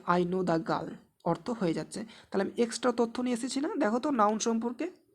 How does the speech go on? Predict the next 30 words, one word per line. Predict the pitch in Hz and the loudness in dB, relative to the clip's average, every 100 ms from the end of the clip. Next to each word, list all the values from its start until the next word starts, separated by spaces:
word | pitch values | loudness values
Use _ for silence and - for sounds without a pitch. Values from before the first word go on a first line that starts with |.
| _ - _ | _ -20 _
হ্যাঁ, | 175 160 - - _ | -8 -8 -10 -20 _
এইটুকু | 190 190 220 262 - | 2 2 -2 -2 -2
অংশই | 175 - 202 | -4 -2 -2
হচ্ছে | 170 170 269 330 - - - - _ | -2 0 0 0 -4 -20 -20 -20 _
অ্যাডজেক্টিভ | - 160 180 185 - - - | 2 2 2 -6 -6 -10 -4
ক্লজ। | 185 - - - - _ _ _ - - - _ - - | -6 -4 -6 -6 -12 _ _ _ -20 -20 -20 _ -20 0
তিন | 240 | 2
নাম্বার, | 240 247 233 240 - _ | 4 4 4 4 2 _
তিন | 214 | 2
নাম্বারটা | 226 240 233 233 233 | 4 4 2 6 4
আসলে | 226 240 | 4 2
কোনো | 233 226 226 | 2 2 2
প্রকারের | 190 185 202 208 | 2 2 4 4
মধ্যে | 202 202 208 | 2 4 4
ধরা | 160 180 | 6 4
যায় | 185 190 | 4 4
না, | 185 | 4
but | 202 226 | 2 2
আমি | - 196 196 196 - - - | 2 4 4 0 -4 -18 -6
একটু | 190 190 220 | -4 -2 0
ক্লাসিফিকেশন | 190 185 190 220 220 220 220 - | 4 4 4 -4 -4 -4 -4 -2
মানে | 175 170 | 0 0
করার | 175 180 | 2 0
চেষ্টা | 185 180 196 | 2 0 0
করেছি। | 180 170 165 277 - _ - - - - - | 2 0 0 -4 -8 _ -20 -20 -20 -20 -4
সেটা | 240 | 2
হচ্ছে | 240 254 | 4 2
প্রপার | - 202 196 220 | 4 2 6 6
নাউন | 208 185 185 226 262 - _ _ - _ - | 8 8 8 6 -2 -12 _ _ -20 _ -6
বা | 233 170 165 160 | 4 8 10 8